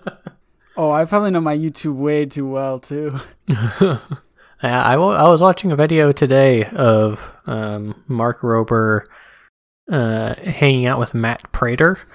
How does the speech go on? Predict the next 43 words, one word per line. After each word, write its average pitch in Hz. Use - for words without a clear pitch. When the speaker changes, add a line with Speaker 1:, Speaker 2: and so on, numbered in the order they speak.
Speaker 2:
who 127
is 113
the, 123
Speaker 1:
Yep. 110
Speaker 2:
uh, -
yeah, 113
did 120
you 120
watch 110
this? -
<laughs> -
Speaker 1:
Yeah. 131
Speaker 2:
Okay. 110
Yeah. -
For 151
those, 139
for -
those 185
listening, 120
it's 113
a 127
very 113
good 107
video. 104
Matt 117
Prater 110
is 104
a, 107
is 107
a 104
kicker 113
for 107
the 104
Lions 101
right 104
now, 101
formerly 107
for -
the 110
Broncos, 110
who 120
holds 110
the 104